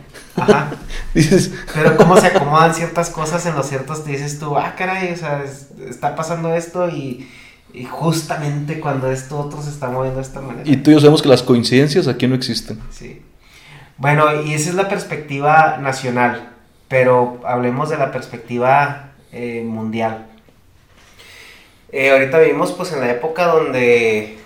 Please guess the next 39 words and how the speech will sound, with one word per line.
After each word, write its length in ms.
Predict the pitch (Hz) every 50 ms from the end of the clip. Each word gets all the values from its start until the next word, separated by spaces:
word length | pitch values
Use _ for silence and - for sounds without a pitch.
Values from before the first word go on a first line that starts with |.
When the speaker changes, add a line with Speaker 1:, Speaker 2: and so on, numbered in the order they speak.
| - - _ _ _ - - _ _ _ _ - - - - - - - - - _ - -
Speaker 1:
yo 140 | 127 160
siento 340 | 160 165 185 185 180 214 214
que 120 | - 180 175
todo 300 | - 165 156 160 170 180
es 520 | 185 185 - - - - - - - - -
blanco 400 | 143 139 156 151 156 160 160 175
o 40 | 175
negro. 300 | 160 131 113 107 107 - - - - _ _ _ _ _ _ _ _ _ _ _ _ _
O 40 | _ -
sea, 100 | 147 135
si 140 | 143 151
llega 420 | 143 147 156 160 170 190 180 180 185
alguien 600 | 190 202 190 214 233 240 240 240 233 214 175 -
y 120 | 160 147 -
te 120 | 143 135
quiere 220 | - 147 160 175 151
comunicar 880 | - 180 175 160 143 135 - - - 131 131 135 143 156 160 175 175 - - - - _ _ _ _ _ _ _ _ _ _ _ _ _ _ _ -
a 300 | 135 135 135 131 131 135
una 160 | 139 151 165 160
situación, 640 | - - - 147 123 - 151 170 190 - - -
no 160 | 147 143 135 -
te 80 | 156
la 100 | 151 139
va 60 | 131
a 100 | - -
comunicar 460 | 156 160 160 151 - - 139 135 131 139
de, 120 | 147 147
"Oye, 280 | - 151 180 185 185 185
mira, 280 | 185 185 180 170 165 -
pues, 380 | - 143 135 - - - - - _ _ _ _ _ - - - - - - _
andamos 400 | - 135 139 156 185 202 208 208
mal, 380 | 214 220 226 233 240 240 240 240
pero 180 | 240 214 185 170
no 120 | 165 160
tan 240 | 160 160 196 190 196
mal, 240 | 202 208 214 226 226
pero 120 | - 190 160
necesitamos 320 | 139 135 143 135 151 160 165
mejorar". 540 | 160 160 - 123 113 104 104 - - -